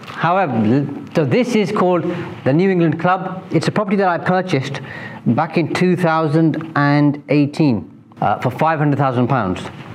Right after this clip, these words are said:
And then, the, so this is the kind of, uh, a, a drawing of the entire property. I don't know if there's a light on here, but here we've, we've got the club, and over here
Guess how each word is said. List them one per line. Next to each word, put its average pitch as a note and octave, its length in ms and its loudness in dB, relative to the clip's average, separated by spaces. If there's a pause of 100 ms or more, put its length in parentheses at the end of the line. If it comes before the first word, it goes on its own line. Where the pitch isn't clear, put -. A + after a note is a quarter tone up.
And C3 220 2
then, D3 380 0
the, C3+ 160 0 (260)
so C#3+ 80 2
this C3+ 220 2
is D#3+ 80 4
the C#3 60 0
kind D3 120 2
of, A2+ 140 0
uh, A#2 520 0
a, A#2 40 0
a - 20 2
drawing C3 300 2
of B2 80 2
the B2 60 2
entire A#2+ 260 0
property. B2+ 300 -2
I - 20 4
don't B2 80 2
know A2 60 -4
if - 40 -4
there's G#2+ 160 2
a G#2+ 60 2
light A#2+ 380 0
on A2+ 140 0
here, A2+ 200 2
but B2 180 0 (320)
here B2+ 380 2 (640)
we've, A#2+ 320 2 (320)
we've A#2+ 240 2
got B2 140 0
the A#2+ 80 0
club, C#3 580 0 (260)
and G#2+ 120 0
over A2 240 2
here B2 300 2